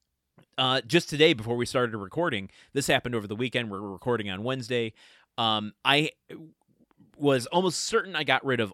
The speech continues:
all of the mold under the sink. I, you know, did all kinds of remedies. I had the mold spray.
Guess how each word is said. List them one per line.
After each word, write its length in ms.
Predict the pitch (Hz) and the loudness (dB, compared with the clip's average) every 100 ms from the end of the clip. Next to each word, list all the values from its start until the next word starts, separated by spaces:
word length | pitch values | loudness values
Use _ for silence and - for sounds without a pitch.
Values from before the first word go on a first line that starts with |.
| - | 4
all 220 | 156 190 | 6 6
of 80 | 151 | 4
the 80 | 143 | 4
mold 360 | 127 123 120 - | 6 4 4 -2
under 200 | 123 117 | -2 -2
the 100 | 107 | -2
sink. 340 | - 90 78 _ | -6 -8 -10 _
I, 260 | 104 104 101 90 | -2 -2 -2 -10
you 120 | - 110 | -12 -8
know, 200 | 90 85 _ - 117 | -8 -12 _ -20 -6
did 140 | 131 123 | 0 6
all 180 | 160 | 6
kinds 300 | 165 147 139 | 4 0 -2
of 220 | 131 123 110 | -4 -6 -2
remedies. 440 | 113 113 113 101 | -2 -2 -4 -2
I 80 | 92 | -4
had 140 | 113 | -4
the 60 | 120 | -6
mold 300 | 110 107 104 | -4 -4 -6
spray. 420 | - 110 107 104 | -8 -4 -2 -4